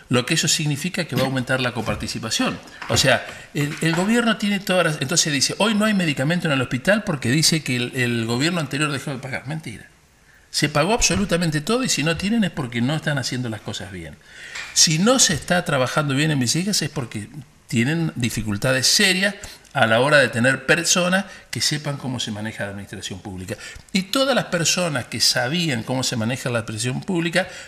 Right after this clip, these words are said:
las desplazaron porque eran, eh, gente que estaba vinculada con nosotros. Tuvimos dieciocho años de gobierno, veinte años. Obvio que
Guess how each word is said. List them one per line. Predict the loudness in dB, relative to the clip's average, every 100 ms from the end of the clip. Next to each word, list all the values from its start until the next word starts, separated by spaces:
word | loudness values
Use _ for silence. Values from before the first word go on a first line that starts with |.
| 0
las | 2 4
desplazaron | 2 -2 2 2 4 2 0
porque | -4 -8 -6 -4
eran, | -2 -4 -10 -20 -20 _
eh, | -6 -4 -4
gente | -4 -4 -4
que | -6
estaba | -6 -6
vinculada | -6 -6 -6 -6
con | -6
nosotros. | -6 -6 -8 -8
Tuvimos | -6 -6
dieciocho | -6 -12 -12 -14
años | -14
de | -18
gobierno, | -16 -10 -10 -10 -12
veinte | -14 -12 -8
años. | -6 -6 -2
Obvio | 0 2 0
que | -2